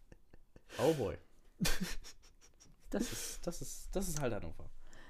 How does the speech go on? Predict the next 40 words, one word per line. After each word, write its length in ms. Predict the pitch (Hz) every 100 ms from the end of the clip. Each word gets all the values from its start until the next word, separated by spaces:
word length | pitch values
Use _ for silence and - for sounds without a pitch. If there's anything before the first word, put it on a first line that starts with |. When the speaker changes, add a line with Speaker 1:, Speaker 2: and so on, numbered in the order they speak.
| - -
Speaker 1:
Das 160 | 151
gehört 160 | 165 147
Speaker 2:
Ja. 60 |
Speaker 1:
halt 100 | 135
dazu. 240 | 117 107 95 -
Da 140 | 151
gehört 240 | 165 156 -
so 80 |
dazu 380 | 131 98 - 170
zum 160 | 160 147
Sport, 400 | - 143 139 135
so 40 |
ein 60 | 117
bisschen 260 | 117 107
Prügel, 460 | - - 139 139 131
so 60 | 104
ein 20 |
bisschen 220 | 110 117
Rangelei. 640 | 107 110 107 104 120 123 -
Oh, 40 | - -
schrecklich 460 | - - - 110 -
sowas. 240 | 92 90 - _ _ - - _ - -
Ich 80 | -
hasse 160 | 113 110
sowas. 280 | - - - - - - - -
Speaker 2:
Ja. 380 | 131 123 123 120 - - - _ - -
Schöne 220 | - 123
Bengalos 540 | 113 113 123 123 120 120
in 40 |
die 60 | 120
Gegend 220 | 120 117
ballern. 260 | 117 117 117 -
Speaker 1:
Boah, 460 | 113 113 117 117
Leute, 440 | 117 131 123 113 107 -
nee. 380 | 127 123 113 110 -
Ma-, 240 | 127 127 -
m-, 200 | 135 143 -
macht 260 | 151 -
nicht 180 | - -
diesen. 260 | 120 101